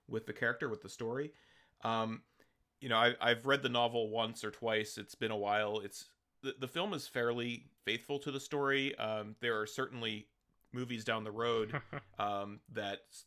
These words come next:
Speaker 1: diverge quite a lot, and it actually happens much more quickly than you would think.
Speaker 2: Oh, really?
Speaker 1: Yeah, the first one that really has nothing to do with any of the stories is You Only Live Twice.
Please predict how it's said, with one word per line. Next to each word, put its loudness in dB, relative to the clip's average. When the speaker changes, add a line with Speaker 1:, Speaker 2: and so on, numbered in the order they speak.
Speaker 1:
diverge 2
quite -2
a -2
lot, 0
and 0
it -4
actually -2
happens -2
much -12
more -10
quickly -6
than -6
you -10
would -12
think. -6
Speaker 2:
Oh, 0
really? 0
Speaker 1:
Yeah, 4
the -12
first -8
one -6
that -10
really 0
has -6
nothing -8
to -16
do -6
with -8
any -4
of -6
the -10
stories -6
is -8
You -8
Only -8
Live -10
Twice. -6